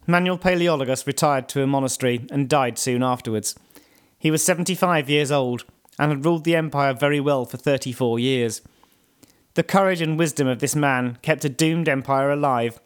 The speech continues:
and even improved its fortunes a little. Art, science and literature all bloomed during his time on the throne.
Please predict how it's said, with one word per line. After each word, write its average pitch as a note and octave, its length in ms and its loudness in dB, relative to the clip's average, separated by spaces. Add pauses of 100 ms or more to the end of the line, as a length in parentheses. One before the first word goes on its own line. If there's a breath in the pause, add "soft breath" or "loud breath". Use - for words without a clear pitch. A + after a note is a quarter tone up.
(120)
and - 120 -2
even F3+ 260 0
improved C#3+ 380 0
its B2+ 140 -6
fortunes C3 500 0
a B2 60 -2
little. B2+ 380 -4 (720 soft breath)
Art, E3+ 380 2 (160)
science D3+ 440 0
and D3+ 140 0
literature C3 420 -2 (120)
all D#3 240 2
bloomed B2 640 -2
during B2 260 0
his B2 160 -4
time A#2 300 0
on A#2 100 0
the A2+ 60 -8
throne. B2 420 -2